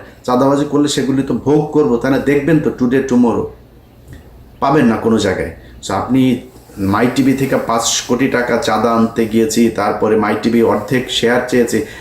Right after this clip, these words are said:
আরে বেটা, মাই টিভির শেয়ার চাইতে হয় আমার? আমি মাই টিভির শেয়ার চাও, মাই টিভির চেয়ে বড় বড় টিভির শেয়ারের জন্য আমার পিছনে ঘুরে আমি শেয়ার নেই নাই, আর তুই মাই টিভির শেয়ারের জন্য আমি পিছনে পিছনে। আমি কোনো কোম্পানি, কোনো প্রতিষ্ঠান,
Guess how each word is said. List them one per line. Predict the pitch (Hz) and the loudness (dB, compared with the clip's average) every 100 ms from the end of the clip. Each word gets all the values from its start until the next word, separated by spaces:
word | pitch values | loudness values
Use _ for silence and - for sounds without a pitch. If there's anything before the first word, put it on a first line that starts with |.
| - 165 | -8 -2
আরে | |
বেটা, | 170 180 | 0 2
মাই | 135 156 190 190 | 2 2 2 2
টিভির | 180 160 | 0 0
শেয়ার | - 160 165 | 0 0 2
চাইতে | 151 147 | 0 2
হয় | 143 143 | 0 2
আমার? | 120 123 101 - - - - | 2 0 -2 -6 -12 -14 -2
আমি | 135 | 2
মাই | 139 160 160 | 2 2 2
টিভির | 185 190 | 2 2
শেয়ার | 180 175 | 2 0
চাও, | 190 175 | 2 2
মাই | 180 190 | 2 0
টিভির | 196 196 | 0 0
চেয়ে | 202 180 | 2 2
বড় | 202 202 | 2 4
বড় | 202 196 | 4 2
টিভির | 196 180 170 | 2 0 0
শেয়ারের | 175 175 165 | 0 2 2
জন্য | 170 165 | 0 2
আমার | 160 156 | 2 2
পিছনে | 156 156 151 | 0 2 2
ঘুরে | 139 147 | 2 2
আমি | 143 147 147 - - | 4 2 0 -6 -10
শেয়ার | - 143 143 | -2 2 2
নেই | 143 151 | 4 4
নাই, | 156 120 - - | 4 2 -4 -10
আর | 117 143 | -6 0
তুই | 123 | 2
মাই | 123 147 151 | 2 2 2
টিভির | 147 | 0
শেয়ারের | 143 127 127 123 | 0 -2 -2 0
জন্য | 127 123 | 2 2
আমি | 117 | 0
পিছনে | 117 123 120 | 0 2 2
পিছনে। | 117 117 104 - - - | 2 0 0 -8 -20 -2
আমি | 127 135 | 0 2
কোনো | 131 127 | 2 0
কোম্পানি, | - 123 120 123 120 | 0 0 2 2 2
কোনো | 120 117 | 2 2
প্রতিষ্ঠান, | 120 117 117 120 | 0 0 -2 -2